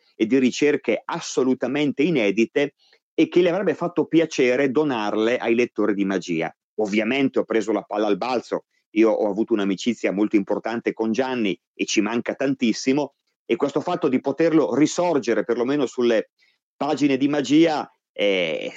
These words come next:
è stato un regalo da parte di Stefania a me e ai lettori, che secondo me è di valore inestimabile. Quindi da questo numero ventisei parte lo scrigno magico, appunti di Gianni Pasqua Roxy,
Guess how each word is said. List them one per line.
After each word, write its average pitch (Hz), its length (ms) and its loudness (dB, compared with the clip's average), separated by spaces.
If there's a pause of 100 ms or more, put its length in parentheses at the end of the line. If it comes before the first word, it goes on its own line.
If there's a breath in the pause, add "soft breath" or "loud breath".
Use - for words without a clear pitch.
è - 100 -8
stato 143 280 -4
un 135 160 4
regalo 127 460 0
da 107 100 0
parte 117 260 -6
di 110 120 0
Stefania 117 680 -4 (140)
a 110 140 -8
me 139 340 2 (280)
e 120 80 2
ai 131 140 4
lettori, 143 960 2
che 117 320 2
secondo 117 400 -2
me 123 240 0
è 120 120 0
di 113 140 0
valore 117 440 2
inestimabile. 110 840 0
Quindi 156 240 2
da 110 100 -2
questo 170 320 0
numero 165 260 0
ventisei 147 680 -2
parte 117 400 -8
lo 104 100 -2
scrigno 120 420 -2
magico, 120 640 -2 (160)
appunti 113 760 0 (180)
di 110 140 -4
Gianni 120 340 0
Pasqua 123 380 -4
Roxy, 160 500 -2